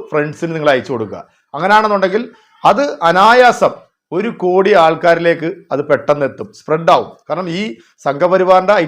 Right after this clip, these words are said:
ടി സെൽ എന്ന് പറയുന്നത്, അല്ലെങ്കിൽ സംഘപരിവാറിന്റെ ഈ WhatsApp യൂണിവേഴ്സിറ്റി എന്ന് പറയുന്നത് പതിനായിരക്കണക്കിന് ആൾക്കാരാണ് ഇതിനകത്ത് പണിയെടുത്തുകൊണ്ടിരിക്കുന്നത്. അവരെല്ലാം പൈസയ്ക്ക് വേണ്ടിയാണ് പണിയെടുക്കുന്നത്. പക്ഷെ നമ്മൾ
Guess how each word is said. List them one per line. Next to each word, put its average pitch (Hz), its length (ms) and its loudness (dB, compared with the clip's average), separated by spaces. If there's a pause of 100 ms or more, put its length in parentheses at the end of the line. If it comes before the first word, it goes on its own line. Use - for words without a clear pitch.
ടി 190 140 -6
സെൽ 185 220 -2
എന്ന് 185 160 -2
പറയുന്നത്, 175 280 2
അല്ലെങ്കിൽ 180 220 -4
സംഘപരിവാറിന്റെ 170 580 0
ഈ - 60 0
WhatsApp 160 360 -2
യൂണിവേഴ്സിറ്റി 165 460 -8
എന്ന് 170 120 -2
പറയുന്നത് 160 280 -2 (340)
പതിനായിരക്കണക്കിന് 175 1000 -2
ആൾക്കാരാണ് 165 520 0
ഇതിനകത്ത് 165 360 -4
പണിയെടുത്തുകൊണ്ടിരിക്കുന്നത്. 175 840 -4 (480)
അവരെല്ലാം 220 420 2 (180)
പൈസയ്ക്ക് 196 680 0
വേണ്ടിയാണ് 247 380 4
പണിയെടുക്കുന്നത്. 175 540 -2 (300)
പക്ഷെ 147 180 -6 (140)
നമ്മൾ 175 240 0